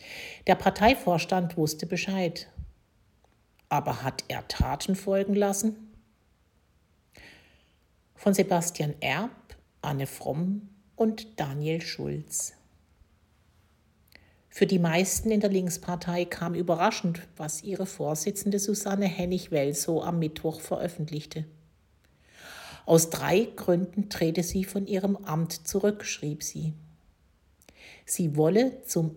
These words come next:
einen mehr Zeit mit ihrem Sohn verbringen. Die Linke brauche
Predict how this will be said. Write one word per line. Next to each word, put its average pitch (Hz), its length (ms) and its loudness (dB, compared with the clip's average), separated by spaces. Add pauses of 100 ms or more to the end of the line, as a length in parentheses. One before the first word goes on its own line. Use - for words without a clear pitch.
einen 175 640 6
mehr 160 340 4
Zeit 202 480 -2
mit 208 200 0
ihrem 208 200 4
Sohn 202 300 4
verbringen. 151 540 -2 (1300)
Die 196 60 6
Linke 240 420 8
brauche 185 580 4